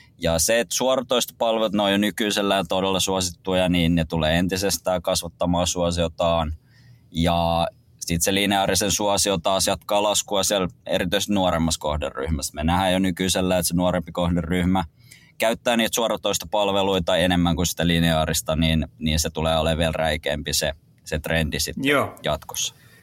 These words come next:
Speaker 2: Make sense. Ja, tota, toi maturoituminen ja sitten, tota, laitteiden päivittäminen on varmaan ihan relevantti. Mä luulen, että me ollaan suurin piirtein siinä vaiheessa kyllä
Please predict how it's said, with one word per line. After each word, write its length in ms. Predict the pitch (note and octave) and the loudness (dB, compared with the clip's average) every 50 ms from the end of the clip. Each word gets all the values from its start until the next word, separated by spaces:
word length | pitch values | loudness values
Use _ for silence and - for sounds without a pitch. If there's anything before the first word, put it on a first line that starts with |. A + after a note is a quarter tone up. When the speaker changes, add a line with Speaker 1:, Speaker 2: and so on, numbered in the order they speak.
| _ _ - | _ _ -4
Speaker 2:
Make 280 | D3 D#3+ D#3+ C#3+ - | 0 0 0 0 0
sense. 540 | - - F3+ F#3+ G3 G3 F3+ - - - - - - _ - - - - - - - - - _ _ _ _ | -2 0 2 2 2 2 0 -2 -4 -4 -8 -14 -20 _ -20 -20 -20 -20 -20 -20 -20 -20 -20 _ _ _ _
Ja, 240 | - B2 A#2+ B2+ C3 | -2 0 2 2 2
tota, 380 | B2+ - - B2 A#2+ - C#3 B2+ | 0 0 -2 -2 0 0 -2 -2
toi 560 | - - C#3 C3 C3 C3 B2+ B2 A#2 - - - - - - - - - | 0 0 0 2 2 2 0 -2 -4 -8 -14 -20 -20 -20 -20 -20 -8 -4
maturoituminen 1300 | C3+ C3 C3+ C#3+ C#3+ C#3+ C3+ B2 A#2+ A#2+ A#2 A#2 A2+ A2+ A2+ B2 A#2 A2+ A2+ A2+ A2+ A2+ A2+ A#2 A#2 A#2+ | 0 2 2 2 0 0 0 0 2 2 2 2 0 0 0 0 0 2 2 2 2 0 0 0 0 0
ja 220 | A#2+ A#2 A2+ - - - | 0 0 -2 -2 -4 -6
sitten, 480 | - - B2 A#2 A#2 - - - A#2 | -4 -2 0 0 -2 -2 -4 -4 -4
tota, 460 | - - A#2 G#2 - - A2+ G#2 - - | -2 -2 -4 -4 -2 -2 -2 -2 -2 -2
laitteiden 500 | - C3 B2+ C3 C3 - - A#2 A#2 A2+ | 0 0 0 0 0 0 0 0 0 0
päivittäminen 680 | - C3 C3 B2 - - - - G#2+ G2+ - - - | 0 0 -2 0 -2 -4 -4 -2 -2 -2 -2 -4 -4
on 140 | - B2+ B2 | -4 -2 -2
varmaan 340 | - - - - - - - | -2 -2 0 0 0 0 0
ihan 180 | - A#2+ - | 0 -2 -2
relevantti. 560 | - B2+ C3 B2+ A#2+ A2+ G#2+ G#2 G2+ - - A2 | 0 0 0 0 2 2 0 0 -2 -4 -4 -4
Mä 120 | G#2 G#2+ | -2 0
luulen, 200 | A2 A2+ A2 A2 | 0 2 2 2
että 120 | G#2+ - A#2 | 0 0 -2
me 60 | G#2+ | 0
ollaan 200 | G#2+ G#2+ G#2+ G#2+ | 0 2 2 2
suurin 360 | - C#3 B2 A#2 A2+ A2 - | 2 0 0 0 0 0 0
piirtein 340 | - G#2+ G#2 G#2 - G#2 G#2+ | -2 -2 -2 0 0 0 0
siinä 300 | - B2 A2+ A2 G#2+ G#2+ | 0 0 0 0 0 0
vaiheessa 560 | A2 A#2+ A#2 G#2+ G2+ G2+ G#2 G2+ - - G#2+ | 2 2 2 2 0 0 0 0 -2 -2 -4
kyllä 460 | - - A2 G#2+ G#2 G#2+ - - - | -4 -4 -4 -2 -2 -2 -4 -4 -8